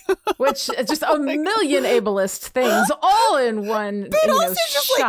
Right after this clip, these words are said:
Speaker 2: shot.
Speaker 1: What?
Speaker 2: Yeah.
Speaker 1: Like, she's,
Speaker 2: I don't
Speaker 1: I
Speaker 2: know.
Speaker 1: love her. I
Speaker 2: Uh,
Speaker 1: love
Speaker 2: she's
Speaker 1: her.
Speaker 2: adorable. I
Speaker 1: <laughs>
Speaker 2: absolutely love her. Um, but, you know, we talk about it. Like, I think that we're, we're, we're addressing mental health with empathy in the Buffy storyline. And we are lacking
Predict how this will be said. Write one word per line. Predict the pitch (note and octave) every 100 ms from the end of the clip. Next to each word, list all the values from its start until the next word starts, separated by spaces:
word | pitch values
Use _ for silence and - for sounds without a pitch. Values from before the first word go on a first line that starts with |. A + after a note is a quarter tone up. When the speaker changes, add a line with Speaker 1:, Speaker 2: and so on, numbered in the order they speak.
| F3+
Speaker 2:
shot. | - _ _ _ -
Speaker 1:
What? | A#3 A#3 A#3 C#4+
Speaker 2:
Yeah. | F#3 F3
Speaker 1:
Like, | F3+ - - D5+ D#5
she's, | - C5+
Speaker 2:
I | B3+
don't | G3+ E3
Speaker 1:
I | D4+
Speaker 2:
know. |
Speaker 1:
love | B3+ G#3
her. | G#3+ G3+ C#4 -
I | C#4
Speaker 2:
Uh, | D4+
Speaker 1:
love | D4 C4 C4
Speaker 2:
she's | C4
Speaker 1:
her. | D4 A#3 A3+
Speaker 2:
adorable. | A#4 B4 - F#4
I | A#3 F3+ G3+ -
Speaker 1:
<laughs> |
Speaker 2:
absolutely | G4 G#4+ - D#4 C#4 - A3
love | F#3
her. | E3+ - - - -
Um, | C4 C4+ C4+ C#4 C4 -
but, | A#3 E4+ D4+
you | F4
know, | F4
we | F#4+
talk | G#4 A4+
about | A#4 F#4+
it. | C4+
Like, | - -
I | C4
think | F#4+ A4 -
that | D4+ -
we're, | G#3 A3+ G#3+
we're, | G3 A3 G#3 G3 -
we're | G3 A3 G3+ G3+
addressing | G#3+ G3+ A3 A#3+ D4 - E4+ A#3+
mental | G#3+ G3+ F#3
health | F3+ F#3+ F#3 F#3
with | E3+ -
empathy | F#3+ F#3 - A#3 G3+
in | F#3
the | D#3
Buffy | F3+ F#3 G#3
storyline. | - - D3+ - - - F2 D#2+ - _ - - - _
And | G#3+ G3+ G3 G3 F3+ F3+
we | A3 G#3
are | - G3 F#3 F3+ D#3
lacking | F#3 G#3 A#3 B3+ B3 G#3+ F#3